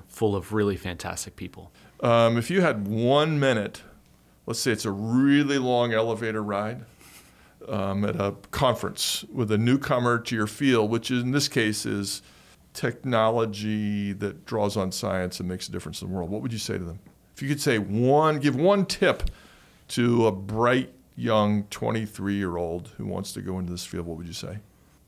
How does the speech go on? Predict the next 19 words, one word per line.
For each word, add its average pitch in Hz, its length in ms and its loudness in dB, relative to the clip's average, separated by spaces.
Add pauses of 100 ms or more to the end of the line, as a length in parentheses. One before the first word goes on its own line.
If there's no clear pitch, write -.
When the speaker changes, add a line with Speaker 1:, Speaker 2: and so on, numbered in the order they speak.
Speaker 1:
So - 160 2
first 160 340 2
off, 151 160 2
I 135 60 4
would 123 180 4
say 117 480 4 (240)
just, - 320 0 (220)
you 127 100 2
know, 98 240 -4
solid 139 380 4
professional 117 500 -2
tip 110 360 0 (280)
is 101 280 -2
to 104 480 -4
focus - 680 -2
attention 104 560 -6
on, 92 400 -10 (140)
on 87 380 -10 (100)
building 95 500 -2